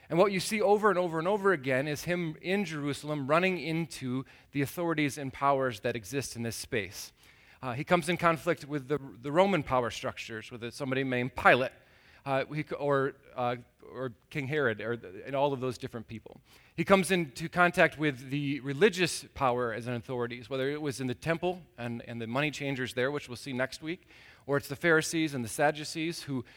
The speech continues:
uh, actually m-, hated each other for most of their lives, and to, except for the last week of Jesus' life, they start working together against him. And so we'll be focused on how Jesus pushes back on those authority and power structures. I think it'll be really,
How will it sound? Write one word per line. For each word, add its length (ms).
uh, 240
actually 340
m-, 220
hated 360
each 180
other 240
for 160
most 340
of 80
their 180
lives, 420
and 180
to, 180
except 460
for 120
the 80
last 300
week 160
of 60
Jesus' 520
life, 240
they 80
start 240
working 280
together 520
against 420
him. 300
And 100
so 320
we'll 80
be 160
focused 480
on 80
how 160
Jesus 380
pushes 360
back 440
on 100
those 180
authority 460
and 100
power 300
structures. 640
I 40
think 120
it'll 120
be 80
really, 340